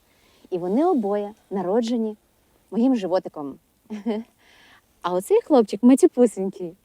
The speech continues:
він народжений моїм серцем. І прикольно те, що вони обидва Богом передбачені для мене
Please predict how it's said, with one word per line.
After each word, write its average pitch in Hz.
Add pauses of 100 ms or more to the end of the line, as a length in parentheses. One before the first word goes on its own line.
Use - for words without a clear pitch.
(140)
він 226
народжений 180
моїм 170
серцем. 156 (760)
І 180 (340)
прикольно 196
те, 311 (640)
що -
вони 202
обидва 202 (220)
Богом 226
передбачені 160 (760)
для 165
мене 196